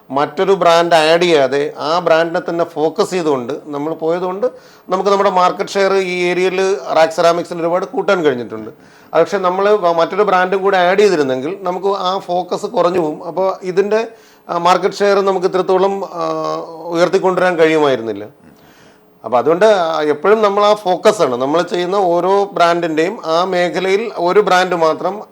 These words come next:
മാർക്കറ്റിൽ നിന്ന് അവൈലബിൾ ഉള്ളതിൽ ഏറ്റവും നല്ല ക്വാളിറ്റി വൈസ് ഇപ്പോൾ, ആ, നമ്മൾ വാട്ടർ ടാങ്ക്, സിൻടെക്സിൻ്റെ വാട്ടർ ടാങ്ക് ചെയ്യുന്നുണ്ട്. അത് ശരിക്കും ആ ഏറ്റവും നല്ല ഫുഡ് ഗ്രേഡ് പ്ലാസ്റ്റിക്സ് ഉപയോഗിച്ച് ചെയ്യുന്ന ഒരു വാട്ടർ ടാങ്കാണ് ഇന്ന് നമ്മുടെ മാർക്കറ്റിൽ അവൈലബിൾ, അവൈലബിൾ ഉള്ളതിൽ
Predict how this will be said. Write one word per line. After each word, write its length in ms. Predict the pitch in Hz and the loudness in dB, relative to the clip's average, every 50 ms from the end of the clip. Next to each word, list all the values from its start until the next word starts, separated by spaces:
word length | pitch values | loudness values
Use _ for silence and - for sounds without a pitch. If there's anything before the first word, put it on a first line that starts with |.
| _ - - | _ -20 -18
മാർക്കറ്റിൽ 540 | - 160 151 151 160 190 190 214 190 170 196 | -10 -4 0 2 2 0 0 -2 -6 -4 -4
നിന്ന് 140 | 190 190 185 | -2 0 0
അവൈലബിൾ 440 | 165 156 175 180 180 190 180 180 | 0 0 0 -2 -2 -4 -4 -2
ഉള്ളതിൽ 280 | 175 170 170 170 165 170 | -2 0 0 0 0 0
ഏറ്റവും 600 | 208 226 196 165 160 - - 180 180 190 196 185 | -4 -2 -2 -2 -2 -2 -2 -6 -6 -6 -4 -4
നല്ല 360 | 165 156 160 165 175 185 208 220 - - _ _ - _ _ _ _ - | -2 -2 -2 0 0 0 0 -2 -4 -8 _ _ -20 _ _ _ _ 0
ക്വാളിറ്റി 380 | 147 160 175 180 175 - 202 | 2 4 4 2 2 0 -2
വൈസ് 400 | 190 175 185 185 185 175 185 226 214 202 196 202 214 - - | -2 0 0 -2 -2 -4 -4 -4 -2 -2 -2 -2 -6 -10 -8
ഇപ്പോൾ, 340 | 165 147 156 151 147 147 | -2 0 2 2 2 0
ആ, 340 | 143 151 156 147 147 147 143 | 0 -2 0 0 2 2 2
നമ്മൾ 240 | 139 143 147 147 151 | 0 0 0 0 0
വാട്ടർ 300 | 143 139 143 143 147 151 | 2 4 2 2 2 4
ടാങ്ക്, 220 | 131 151 151 143 | 2 2 2 0
സിൻടെക്സിൻ്റെ 460 | - 156 143 143 151 147 - 156 147 147 | -4 -4 -4 -2 -2 -2 -2 -2 2 2
വാട്ടർ 200 | 143 143 139 135 | 2 2 2 2
ടാങ്ക് 180 | 143 143 139 | 0 0 0
ചെയ്യുന്നുണ്ട്. 440 | 135 143 143 143 143 139 135 143 143 - - - - - - | 0 -2 -2 -2 -2 -2 -2 -4 -6 -6 -12 -20 -20 -12 -6
അത് 260 | 147 151 143 160 151 | -6 -4 -4 -4 -4
ശരിക്കും 420 | 156 156 151 151 135 156 156 156 156 | -2 -2 -2 -2 -2 -2 0 2 2
ആ 180 | 147 147 147 143 | 2 0 0 -2
ഏറ്റവും 360 | 156 147 147 - 165 160 156 | -4 -4 -2 0 0 0 2
നല്ല 240 | 151 147 147 151 151 | 2 2 2 2 0
ഫുഡ് 240 | 143 147 147 143 135 | 0 -2 -4 -6 -2
ഗ്രേഡ് 500 | 131 147 151 151 143 151 151 156 143 - | 0 0 0 2 4 4 4 4 2 -2
പ്ലാസ്റ്റിക്സ് 480 | - 143 139 139 - - 143 120 - | 2 2 2 2 2 -4 -8 -8 -8
ഉപയോഗിച്ച് 340 | 147 135 143 147 147 139 147 | -6 -4 -2 -2 -2 -4 -6
ചെയ്യുന്ന 500 | 139 139 143 143 143 139 143 147 147 147 147 - - _ _ - | -6 -6 -4 -4 -4 -4 -4 -4 -4 -6 -8 -16 -20 _ _ -2
ഒരു 120 | 143 143 147 | 0 0 2
വാട്ടർ 260 | 131 135 131 131 147 | 4 2 2 2 2
ടാങ്കാണ് 420 | 123 143 143 139 135 139 139 143 | 0 0 0 0 0 -2 -2 -2
ഇന്ന് 220 | 143 147 143 143 143 | -2 -4 -2 -2 -2
നമ്മുടെ 300 | 143 143 143 143 143 143 | -2 -2 0 0 -2 0
മാർക്കറ്റിൽ 520 | 139 135 131 131 131 - 147 151 139 143 | 0 0 -2 -2 -2 -4 -6 -2 2 2
അവൈലബിൾ, 640 | 139 135 139 143 143 143 143 139 143 143 143 143 147 143 | 2 4 2 0 0 0 -2 -2 -2 -2 -2 -4 -6 -4
അവൈലബിൾ 480 | - 131 131 135 143 143 147 151 147 147 | -2 -2 0 0 0 0 -2 -2 -2 -2
ഉള്ളതിൽ 460 | 143 131 139 156 160 151 - 135 139 | -2 -2 0 -2 -2 -2 -2 -6 -8